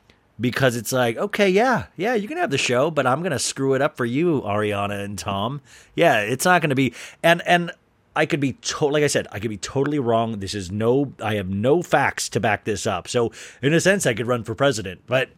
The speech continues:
uh, <laughs> you know, I have no s-, but doesn't it kinda make sense from who, what we know about these people or what made them good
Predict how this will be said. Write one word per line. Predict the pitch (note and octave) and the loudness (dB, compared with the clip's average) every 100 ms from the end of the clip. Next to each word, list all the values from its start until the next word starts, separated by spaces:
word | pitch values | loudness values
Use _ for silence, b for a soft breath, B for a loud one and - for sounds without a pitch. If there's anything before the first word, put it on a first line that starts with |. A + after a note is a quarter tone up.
| - | -6
uh, | C3 - | -6 -6
<laughs> | D3 | -6
you | D3+ - | -6 2
know, | G#3+ - | 0 0
I | E3 - E3+ - - | -8 -8 -12 -6 0
have | F#3 D#3+ | 0 2
no | E3+ A#3 | 2 2
s-, | - B B B B - | -2 B B B B 0
but | A3+ - | 0 2
doesn't | A3+ B3+ F4+ | 0 2 0
it | - | 0
kinda | - B2+ C#3 D#3+ | -4 -2 -2 -2
make | E3+ E3+ | -2 -2
sense | - E3+ F3 E3 - | 0 0 0 -2 -2
from | C#3 A#2+ | 0 0
who, | A#2+ D3 | 2 0
what | C#3+ D#3 D3+ | 2 0 0
we | C#3 | -4
know | G#2+ G#2 B2+ | -2 -2 0
about | C#3+ D3+ D3+ | 0 0 0
these | D3+ | -4
people | D3 D3+ C#3+ | -2 -2 2
or | C#3 A2+ | 2 4
what | A#2 A#2 | 2 0
made | B2 A2+ | 0 0
them | A#2 A2 F2+ | -2 -6 -4
good | A2 A2 A2+ | -2 0 -2